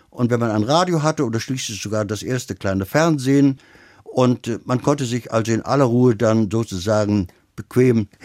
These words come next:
in den Sessel setzen. Da entstand eine Haltung, die wir empörend fanden.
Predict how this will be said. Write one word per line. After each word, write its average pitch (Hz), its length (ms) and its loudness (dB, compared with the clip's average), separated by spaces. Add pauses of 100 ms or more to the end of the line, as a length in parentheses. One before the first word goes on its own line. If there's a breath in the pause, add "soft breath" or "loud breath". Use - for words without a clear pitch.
(200 loud breath)
in - 120 -2
den 113 140 2
Sessel 110 360 0
setzen. 110 520 0 (600 soft breath)
Da 170 280 2
entstand 165 640 0
eine 123 640 2
Haltung, 139 360 0
die 117 200 -2
wir 117 260 0
empörend 107 520 0
fanden. 57 400 -8